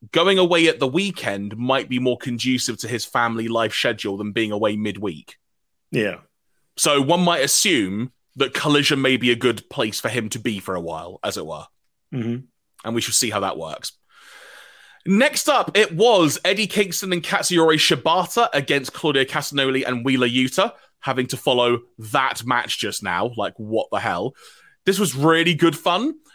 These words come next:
Speaker 1: The finish was really, really weird. Because earlier in the match, we had had a big uppercut exchange between Claudio and Shibata, which was
Speaker 2: Mm-hmm.
Speaker 1: freaking great. Like, Sh-,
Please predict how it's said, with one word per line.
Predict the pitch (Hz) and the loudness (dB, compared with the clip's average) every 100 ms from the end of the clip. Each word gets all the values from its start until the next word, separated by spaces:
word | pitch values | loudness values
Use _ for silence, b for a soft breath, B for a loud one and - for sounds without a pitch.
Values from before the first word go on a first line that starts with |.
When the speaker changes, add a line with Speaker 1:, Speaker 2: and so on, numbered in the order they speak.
| b b | b b
Speaker 1:
The | 175 175 240 | -6 -2 -4
finish | - 403 453 427 - | 0 2 4 2 2
was | 220 135 90 | -2 -2 -2
really, | 180 294 269 254 | 2 4 4 0
really | 135 170 170 165 156 | 2 2 2 2 -2
weird. | 117 120 78 73 - - _ _ _ _ _ - | -2 -4 -4 -12 -20 -20 _ _ _ _ _ -4
Because | 190 202 208 | 0 2 4
earlier | 285 320 | 2 2
in | 262 | 0
the | 214 | 2
match, | 180 139 151 | 0 0 -2
we | 202 | -2
had | |
had | 160 170 | 0 0
a | 160 | 0
big | 151 165 147 | 0 0 0
uppercut | 143 - 117 - 113 107 | -4 -4 -14 -12 -12 -10
exchange | - - 98 95 | -8 -4 -4 -6
between | 104 - 113 | -12 -10 -10
Claudio | 110 - 117 110 107 | -10 -6 -4 -2 -4
and | 107 | -4
Shibata, | 104 110 98 90 87 85 76 _ _ _ _ | -6 -6 -4 -6 -8 -12 -12 _ _ _ _
which | 120 123 | -10 -8
was | 117 | -6
Speaker 2:
Mm-hmm. | 107 | -6
Speaker 1:
freaking | 101 95 87 | -8 -12 -12
great. | 82 78 - | -10 -10 -8
Like, | 95 | -8
Sh-, | - | -6